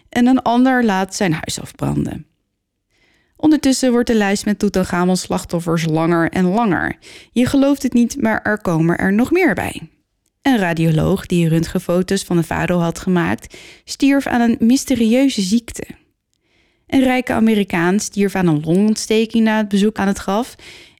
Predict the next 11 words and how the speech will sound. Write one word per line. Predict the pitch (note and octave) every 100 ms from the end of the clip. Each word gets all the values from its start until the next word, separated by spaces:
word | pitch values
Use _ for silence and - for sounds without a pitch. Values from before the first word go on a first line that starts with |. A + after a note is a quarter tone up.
| -
En | A#3 A#3
een | A#3 B3+
van | C#4 B3
Howards | G3+ A3 A3 G#3 -
mannen | F3+ F3 F#3+ G#3+
zou | F#3
zijn | F3 E3 -
overleden | E3 D3+ D3 C#3 D3 D#3+
aan | E3 E3+
een | - F#3+ -
arsenvergiftiging. | G#3+ G#3+ - D#4+ D4+ G#3 D#3+ - D#3 - - - -